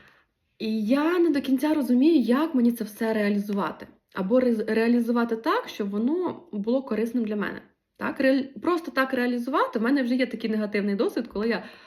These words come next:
просто реалізовую, і в кінець, в кінцевому результаті я не отримую нічого. Тому тут якраз про те, щоб, е, реалізувати його все правильно. Саме для того я зараз іду на навчання по інстаформулі, щоб правильно,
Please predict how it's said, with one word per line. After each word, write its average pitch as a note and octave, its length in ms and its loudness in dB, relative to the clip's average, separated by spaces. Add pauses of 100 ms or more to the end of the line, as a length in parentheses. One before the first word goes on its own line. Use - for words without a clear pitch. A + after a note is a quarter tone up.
(140)
просто B3+ 300 0
реалізовую, G#3+ 580 0
і F#3 40 0
в F#3+ 60 -8
кінець, B3+ 340 -2
в G#3 260 -6
кінцевому A3+ 380 -2
результаті A3+ 440 -4
я A3 40 -2
не A#3 120 2
отримую G#3 340 -4
нічого. F#3+ 420 -6 (480)
Тому A#3 220 0
тут F4+ 240 -2
якраз B3+ 300 -4
про A3 160 -10
те, C4+ 180 -4
щоб, G3+ 380 -6
е, F#3+ 380 -4 (100)
реалізувати G#3+ 920 -2
його G3 200 0
все A3 240 -8
правильно. F#3+ 580 -8
Саме G#3 240 -6
для G3 140 -8
того B3+ 280 -4
я G3+ 140 -2
зараз G3 340 -6
іду G3 240 -4
на F#3+ 100 -2
навчання G#3 600 -4 (160)
по A3 80 -4
інстаформулі, F#3+ 720 -6
щоб F#3+ 340 -10 (840)
правильно, G3+ 800 -2